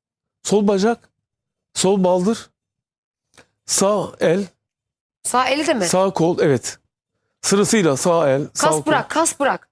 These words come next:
Speaker 1: Tabii onar saniye.
Speaker 2: Allah
Speaker 1: Burada
Speaker 2: Allah.
Speaker 1: sizin, e, gevşemenin ne kadar öne-, önemli olduğunu, değerli olduğunu farkına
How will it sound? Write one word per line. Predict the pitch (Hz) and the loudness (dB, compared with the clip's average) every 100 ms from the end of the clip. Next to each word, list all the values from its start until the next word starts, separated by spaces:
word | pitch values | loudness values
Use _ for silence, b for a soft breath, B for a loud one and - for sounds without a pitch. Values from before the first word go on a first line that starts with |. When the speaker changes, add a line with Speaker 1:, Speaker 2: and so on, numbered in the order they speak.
| _ | _
Speaker 1:
Tabii | 208 180 | -2 2
onar | 202 254 | 2 2
saniye. | 220 151 131 113 120 _ _ _ _ _ _ _ | 2 0 0 -2 -6 _ _ _ _ _ _ _
Speaker 2:
Allah | 196 214 196 | -2 2 2
Speaker 1:
Burada | 214 | 2
Speaker 2:
Allah. | 233 208 147 | 2 0 -2
Speaker 1:
sizin, | - 175 220 - _ _ _ | 0 2 0 -2 _ _ _
e, | - 160 160 160 160 | 0 2 2 2 2
gevşemenin | 156 170 - 185 196 240 | 2 0 0 0 2 2
ne | 220 | 2
kadar | 208 196 | 2 2
öne-, | 196 160 | 2 2
önemli | 160 175 160 170 | 2 2 2 2
olduğunu, | 185 151 151 214 - b b - | 2 0 0 -2 -4 b b -2
değerli | 147 165 190 | 0 2 2
olduğunu | 220 208 240 | 2 2 0
farkına | - 165 160 185 220 | 0 -2 0 0 0